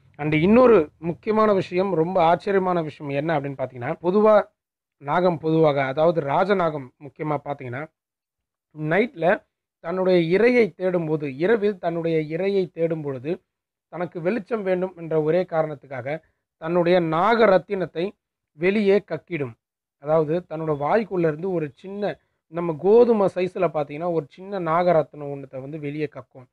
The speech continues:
So அப்படி கக்கிட்டு அந்த நாகரத்தினம் என்ன பண்ணும் அப்படின்னு பார்த்தீங்கன்னா, ஒரு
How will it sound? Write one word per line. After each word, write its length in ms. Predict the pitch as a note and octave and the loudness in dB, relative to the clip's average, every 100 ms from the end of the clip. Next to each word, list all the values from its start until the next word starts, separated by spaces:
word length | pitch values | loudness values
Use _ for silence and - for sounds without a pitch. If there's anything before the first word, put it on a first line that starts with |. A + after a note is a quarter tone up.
| _ _ _ _ | _ _ _ _
So 80 | - D3+ | -6 -4
அப்படி 260 | C3+ _ - A3+ | -4 _ -8 -2
கக்கிட்டு 440 | F3+ F3 G3+ D#3 F3 C4+ _ _ _ D3 | -4 -4 -10 -6 -8 -8 _ _ _ -8
அந்த 220 | G#3 A#3+ C4 D4 F4 - - D#3 | -4 2 4 4 -4 -18 -14 -6
நாகரத்தினம் 540 | E3 G3+ G3+ F3+ F#3 E3+ | -4 2 2 0 -4 -6
என்ன 120 | D#3 F#3+ E3 | -4 -4 -6
பண்ணும் 220 | D#3 D#3+ | -6 -4
அப்படின்னு 240 | C#3+ D3 | -6 -10
பார்த்தீங்கன்னா, 320 | C3+ B2+ C#3 _ _ _ _ _ _ _ _ _ _ _ _ | -12 -14 -18 _ _ _ _ _ _ _ _ _ _ _ _
ஒரு 100 | E3 | -8